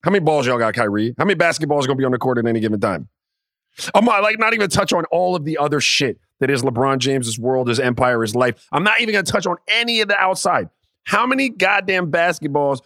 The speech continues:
are you all gonna roll out? If we got a new game breaking out and there are three balls out there and I haven't been informed of the rule changes, God bless.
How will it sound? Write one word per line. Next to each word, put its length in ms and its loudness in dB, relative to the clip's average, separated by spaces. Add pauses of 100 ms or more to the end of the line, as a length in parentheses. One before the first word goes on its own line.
(180)
are 140 0
you 300 0
all 200 0
gonna 280 2
roll 320 2
out? 240 -2 (220)
If 160 0
we 100 2
got 160 2
a 60 0
new 220 0
game 260 0
breaking 320 0
out 260 -2 (320)
and 140 0
there 60 4
are 40 0
three 260 0
balls 300 2
out 200 2
there 320 0 (180)
and 140 -2
I 100 2
haven't 300 0
been 140 0
informed 360 -2
of 40 0
the 60 0
rule 220 0
changes, 500 -2 (380)
God 220 2
bless. 400 0